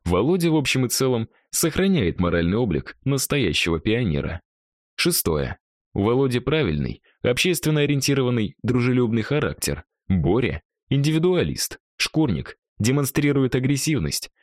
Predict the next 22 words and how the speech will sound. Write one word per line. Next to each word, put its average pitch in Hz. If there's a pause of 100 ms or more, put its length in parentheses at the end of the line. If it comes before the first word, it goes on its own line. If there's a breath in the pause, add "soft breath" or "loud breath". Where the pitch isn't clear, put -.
(100)
впрочем, 170
вполне 147
объяснимую 113
наличием 101 (140)
паразита 160
в 73
его 78
голове. 85 (280)
Я 160
хотел 175
бы 156
добавить 156
нелестных 95
характеристик, 101 (280 soft breath)
но 160
существует 92
вполне 85
реальный 90
шанс, 143
что -
эта 113
тетрадь -